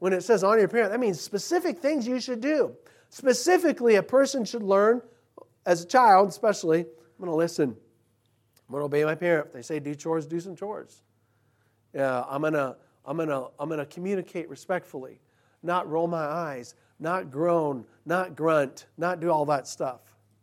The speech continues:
Uh, I'm gonna make it practical. I'm gonna, as you get older, there's ways to honor your parent, learning to still remember them, uh, interact with them, don't forget them. Give them a call.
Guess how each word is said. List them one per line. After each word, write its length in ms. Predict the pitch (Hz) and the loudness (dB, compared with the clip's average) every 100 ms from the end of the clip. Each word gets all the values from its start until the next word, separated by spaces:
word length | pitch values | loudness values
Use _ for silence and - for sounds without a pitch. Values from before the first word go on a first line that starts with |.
| _ _ _ _ - | _ _ _ _ -2
Uh, 280 | 170 160 135 - | 2 4 2 -4
I'm 100 | 160 | 0
gonna 260 | 180 180 190 160 - 160 160 | 2 2 -2 -12 -12 -18 -6
make 240 | 170 175 | -4 -4
it 100 | 214 | -6
practical. 720 | - 208 226 202 - 135 101 _ _ _ | -4 -2 -2 -8 -12 -14 -14 _ _ _
I'm 120 | - 160 | -6 0
gonna, 280 | 170 156 - | 0 0 -2
as 180 | 160 156 | -2 -2
you 80 | 165 | 0
get 160 | 190 | 2
older, 420 | 220 285 226 127 - | 4 2 0 -4 -8
there's 160 | 147 156 | -10 0
ways 300 | 165 147 - | 0 0 -6
to 160 | 165 - | -12 -6
honor 200 | 151 156 | -4 -4
your 100 | 139 | -4
parent, 300 | 151 135 123 _ _ _ - | -4 -4 -6 _ _ _ -6
learning 360 | 156 180 180 | -2 -2 -2
to 360 | 151 190 165 156 | -4 -2 -2 -2
still 260 | - 202 185 | -4 -4 -2
remember 420 | 202 240 240 180 | -4 -4 0 -2
them, 320 | 139 123 117 _ _ _ _ | -2 -10 -16 _ _ _ _
uh, 60 | - - | -20 -6
interact 480 | 196 214 220 233 - | -2 0 -2 -4 -8
with 160 | 202 | -12
them, 260 | - 127 117 _ _ _ _ 202 | -12 -14 -16 _ _ _ _ -12
don't 200 | 180 208 | -6 -6
forget 300 | - 214 240 | -4 -6 -6
them. 140 | 233 139 | -6 -6
Give 160 | 165 | -6
them 80 | 202 | -6
a 60 | 208 | -6
call. 580 | 208 240 254 160 123 | -8 -6 -6 -6 -10